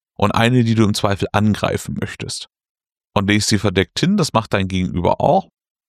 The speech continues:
Und dann wird gleichzeitig aufgedeckt. Und wenn du richtig, äh, kombiniert hast, was dein, dein, dein Gegenüber hinlegen möchte,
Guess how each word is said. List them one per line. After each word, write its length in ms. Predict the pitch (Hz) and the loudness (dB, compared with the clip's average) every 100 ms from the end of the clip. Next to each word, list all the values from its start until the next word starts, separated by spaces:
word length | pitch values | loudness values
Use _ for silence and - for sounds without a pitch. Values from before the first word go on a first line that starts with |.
| _ _ | _ _
Und 80 | 110 | 0
dann 140 | 131 | 0
wird 120 | 131 | 0
gleichzeitig 520 | 123 120 - 127 - - | 0 0 0 -2 -2 -2
aufgedeckt. 640 | 110 - - 80 - - | -2 -2 -4 -4 -8 0
Und 260 | - 98 92 | 2 2 2
wenn 240 | 110 143 | 2 2
du 200 | 139 127 | 2 4
richtig, 800 | 117 165 - - 156 - - - | 2 -2 -6 -2 -2 -2 -6 -2
äh, 100 | 143 131 | 0 0
kombiniert 840 | - 165 190 170 165 175 123 - | 0 0 2 2 2 4 4 2
hast, 460 | 104 - - - - | -2 -2 -6 -8 -2
was 220 | 101 - | 0 0
dein, 720 | 104 98 101 98 104 117 123 104 | 0 0 0 0 0 -4 -8 -12
dein, 560 | - - 98 101 101 | -6 -2 0 2 2
dein 160 | 101 98 | 2 2
Gegenüber 340 | 101 98 104 | 2 4 4
hinlegen 540 | 107 156 120 90 87 82 | 4 4 4 4 2 0
möchte, 480 | 80 - - - | 0 -4 -4 -6